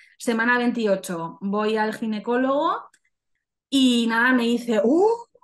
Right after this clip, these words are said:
madre mía, madre mía", no sabía ni qué palabra utilizar el buen hombre. Eh, quería ser respetuoso conmigo, pero claro, yo soy gorda, no iba a decir,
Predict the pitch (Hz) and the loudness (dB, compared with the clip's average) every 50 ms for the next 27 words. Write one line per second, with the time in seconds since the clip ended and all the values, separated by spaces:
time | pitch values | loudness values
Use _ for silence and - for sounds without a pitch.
0 | - _ - 359 330 311 302 302 285 269 269 269 262 254 247 247 247 254 247 240 | -18 _ 0 2 4 4 6 6 6 6 6 4 4 4 4 2 0 0 0 -2
1 | 226 226 226 220 208 202 208 226 - 247 247 262 269 262 233 - 247 220 240 262 | -2 -4 -4 -6 -4 -4 -4 -4 -4 -2 -2 0 0 0 0 0 -2 -4 -4 -2
2 | 277 254 247 - 208 185 180 180 - 170 156 165 160 160 160 160 160 165 160 - | -2 -4 -4 -4 -4 -8 -8 -8 -8 -10 -10 -10 -10 -10 -10 -10 -8 -10 -10 -12
3 | - - - - - - - - _ _ _ _ - 233 220 214 220 214 214 220 | -14 -16 -18 -20 -20 -20 -20 -20 _ _ _ _ -2 0 0 0 0 0 0 0
4 | 226 220 262 254 240 247 - 240 220 247 247 254 254 262 262 254 247 269 311 247 | 0 0 -2 -2 -2 -2 -4 -2 0 0 0 2 0 -2 0 2 2 2 2 0
5 | 190 165 156 165 170 190 208 196 160 156 165 175 185 185 180 180 202 208 214 226 | -2 -4 -6 -6 -4 -4 -2 -2 -4 -6 -8 -8 -8 -8 -6 -4 -4 -2 -2 -4
6 | 233 220 196 185 180 175 175 175 175 196 190 190 196 | -4 -4 -4 -4 -4 -4 -6 -6 -6 -4 -4 -4 -4